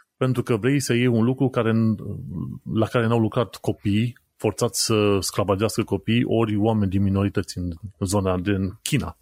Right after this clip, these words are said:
Sau, dacă nu accepti faptul că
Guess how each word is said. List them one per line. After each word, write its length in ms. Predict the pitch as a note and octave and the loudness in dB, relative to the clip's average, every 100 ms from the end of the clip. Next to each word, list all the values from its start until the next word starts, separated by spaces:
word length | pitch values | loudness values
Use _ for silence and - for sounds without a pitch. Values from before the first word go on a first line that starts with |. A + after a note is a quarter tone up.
| - - - - - - - - - - | -20 -18 -16 -16 -16 -18 -18 -20 -20 -10
Sau, 760 | - A#2 B2 F3+ F3+ E3+ E3 _ _ _ - _ _ _ _ _ | -2 2 4 4 4 4 0 _ _ _ -20 _ _ _ _ _
dacă 320 | - B2 A2+ | 0 0 2
nu 160 | C3 C#3 | 0 2
accepti 400 | A#2 - D#3 - | 0 0 -2 -2
faptul 460 | - - A2+ G#2 F#2+ | -4 -2 -2 -2 -4
că 500 | - G#2+ G#2+ G#2 | 0 2 4 4